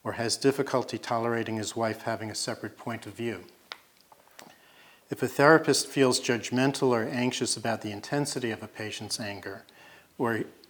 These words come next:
he or she may then become distant and internally withdraw, which becomes a block at understanding the patient.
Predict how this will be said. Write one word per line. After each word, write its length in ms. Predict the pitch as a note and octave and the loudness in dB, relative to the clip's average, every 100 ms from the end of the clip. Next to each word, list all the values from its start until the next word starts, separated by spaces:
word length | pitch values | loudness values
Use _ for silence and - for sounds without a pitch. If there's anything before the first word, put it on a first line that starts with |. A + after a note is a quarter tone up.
| _ | _
he 240 | - C3+ C3+ | -4 4 8
or 100 | C3+ | 8
she 240 | - C3 | 6 2
may 220 | A#2+ A#2 | 2 0
then 200 | A2 B2+ | 2 2
become 380 | B2 A2+ - A2+ | 4 0 0 -4
distant 560 | A2 C3 - C3 A2+ - | 2 4 4 0 -2 -4
and 220 | - A2+ | -4 -4
internally 560 | A2 G#2+ C3 A#2+ A2+ A2 | -6 -6 -6 -4 -4 -4
withdraw, 540 | G#2 - - G#2+ F#2 - _ _ _ _ - - - _ - | -8 -12 -6 -6 -6 -12 _ _ _ _ -20 -20 -20 _ -4
which 340 | A#2 A#2 - | -2 -2 -6
becomes 380 | B2 - B2+ B2 | -6 0 0 2
a 20 | |
block 380 | A#2+ B2+ B2+ B2+ | 0 4 6 6
at 120 | A#2 | 2
understanding 680 | D3+ A#2+ A2+ - A#2+ A2 G#2+ | 0 -2 -2 -2 -2 -2 -4
the 80 | G#2 | -6
patient. 580 | - G#2+ G2 F#2 F#2+ | -6 -6 -6 -8 -12